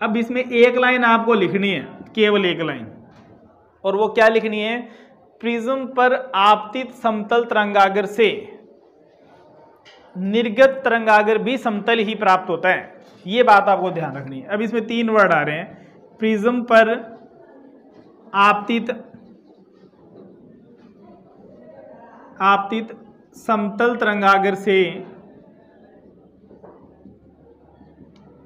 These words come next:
निर्गत होने वाले तरंगाग्र भी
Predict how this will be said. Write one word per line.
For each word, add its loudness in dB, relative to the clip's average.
निर्गत -2
होने 0
वाले 2
तरंगाग्र 2
भी -2